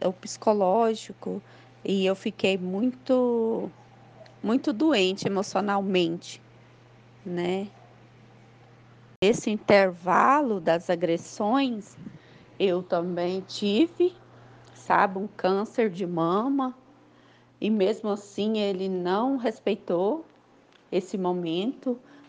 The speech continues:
Era o tempo todo com a amante dele, me agredia do mesmo jeito.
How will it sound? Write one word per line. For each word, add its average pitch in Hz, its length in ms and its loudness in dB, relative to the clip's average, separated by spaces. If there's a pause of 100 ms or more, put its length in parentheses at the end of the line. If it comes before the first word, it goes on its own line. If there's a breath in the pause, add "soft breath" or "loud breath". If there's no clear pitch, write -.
Era 185 260 4
o 185 40 -4
tempo 202 420 -2
todo 220 400 0
com - 140 -4
a 190 80 2
amante 180 500 -4
dele, 190 640 -2 (480 soft breath)
me 180 140 0
agredia 185 720 -2
do 202 100 -4
mesmo 196 340 -2
jeito. 196 760 -2